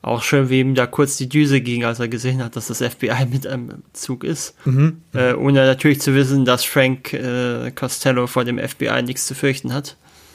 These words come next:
Speaker 2: Genau. Und jetzt haben wir den, äh, <laughs> also man könnte sagen, Hosentaschenanruf, hat man früher gesagt, aber er schreibt
Speaker 1: Mhm.
Speaker 2: jetzt hier die S M S.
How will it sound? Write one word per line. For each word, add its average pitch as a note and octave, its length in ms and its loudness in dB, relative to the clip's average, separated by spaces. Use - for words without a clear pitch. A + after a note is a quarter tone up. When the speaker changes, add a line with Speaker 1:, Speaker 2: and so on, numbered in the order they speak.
Speaker 2:
Genau. F2 360 -4
Und G2+ 260 0
jetzt G#2+ 180 0
haben A2+ 140 2
wir G#2 100 4
den, G2 320 2
äh, F#2+ 280 2
<laughs> - 520 -10
also G#2+ 220 -2
man F#2+ 180 -4
könnte G#2 180 2
sagen, F#2 220 0
Hosentaschenanruf, G2 840 0
hat G#2 100 -2
man F#2 160 -2
früher F#2 240 0
gesagt, F#2 400 0
aber F#2 160 2
er G2 140 2
schreibt - 440 -2
Speaker 1:
Mhm. D3 160 -8
Speaker 2:
jetzt - 260 -4
hier A2 240 0
die G2+ 180 0
S G2 180 -2
M F#2+ 100 0
S. - 480 -2